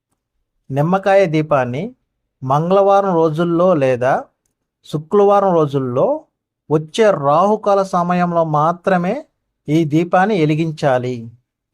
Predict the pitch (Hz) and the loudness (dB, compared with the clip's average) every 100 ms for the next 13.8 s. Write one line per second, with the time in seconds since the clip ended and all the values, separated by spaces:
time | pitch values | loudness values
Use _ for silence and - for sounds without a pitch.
0 | _ _ _ _ _ 135 143 175 208 208 | _ _ _ _ _ -4 -2 2 2 4
1 | 208 202 175 165 143 143 151 165 160 170 | 2 2 0 0 0 -2 0 -4 -4 -4
2 | 139 120 143 156 180 170 131 117 123 156 | -4 -2 -2 0 -2 -2 -4 -4 -6 -4
3 | 277 _ _ _ _ _ _ _ - 156 | -8 _ _ _ _ _ _ _ -10 -10
4 | 156 226 220 208 208 196 180 160 156 156 | -2 2 4 4 2 2 0 0 0 0
5 | 147 143 156 160 285 - _ _ _ 135 | -2 -4 -2 0 -2 -6 _ _ _ -4
6 | 151 190 208 208 196 165 156 160 160 185 | 0 0 0 0 0 -2 0 0 0 -4
7 | 156 - 165 208 196 170 160 156 170 175 | -4 -4 0 -2 0 0 0 -2 -4 -2
8 | 175 147 151 127 113 - _ _ _ 131 | -2 -2 -4 -6 -8 -16 _ _ _ -6
9 | 127 139 147 196 311 _ _ _ _ _ | 0 2 2 0 -2 _ _ _ _ _
10 | _ - 147 185 202 226 156 156 175 208 | _ -2 0 2 2 2 2 0 -2 -4
11 | 190 165 127 113 - _ _ _ _ _ | -2 0 0 -2 -6 _ _ _ _ _
12 | _ _ _ _ _ _ _ - 135 160 | _ _ _ _ _ _ _ -4 -2 2
13 | 202 214 214 214 196 185 143 | 2 4 4 4 2 0 0